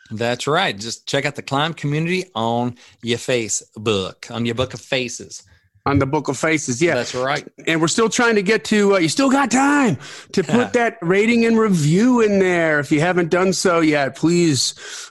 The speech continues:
Speaker 2: do so. That makes us legit to everybody else. Subscribe
Speaker 1: Mm-hmm.
Speaker 2: to the podcast to make sure that you get every single episode coming in, and, and you can consume them as you like. And then finally, the best thing you can do is tell a friend about it. Let 'em know.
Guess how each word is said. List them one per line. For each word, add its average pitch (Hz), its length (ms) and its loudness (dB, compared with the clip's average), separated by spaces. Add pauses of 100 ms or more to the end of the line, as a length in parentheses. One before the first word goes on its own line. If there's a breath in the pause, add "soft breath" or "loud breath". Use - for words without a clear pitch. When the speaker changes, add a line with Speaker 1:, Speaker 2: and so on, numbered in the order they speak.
(140)
Speaker 2:
do 175 200 2
so. 135 360 2
That 131 300 0
makes 135 260 -2
us 143 160 0
legit 131 400 0
to - 220 -4
everybody 123 520 0
else. 151 260 0
Subscribe 160 680 0
Speaker 1:
Mm-hmm. 175 40 -2
Speaker 2:
to 156 60 -2
the 139 120 -4
podcast 127 680 -2
to 139 80 0
make 120 200 0
sure 123 320 0
that 110 200 0 (480 loud breath)
you 135 160 0
get 110 180 -4
every 160 200 0
single 127 340 0
episode 113 600 -2
coming 110 340 0
in, 120 200 2
and, 113 220 0
and 107 240 0
you 123 80 2
can 120 160 -2
consume 156 440 0
them 123 260 0 (100)
as 151 280 -2
you 120 100 0
like. 120 360 0 (400 loud breath)
And 113 160 0
then 131 140 0
finally, 160 480 2
the 123 140 -6
best 123 340 -4
thing 127 160 0
you 123 80 -2
can 120 120 -2
do 135 100 2
is 139 80 -2
tell 117 180 -2
a 123 60 -4
friend 135 260 0
about 120 280 -2
it. 117 80 -4 (120)
Let 107 220 -2
'em 123 160 2
know. 135 380 0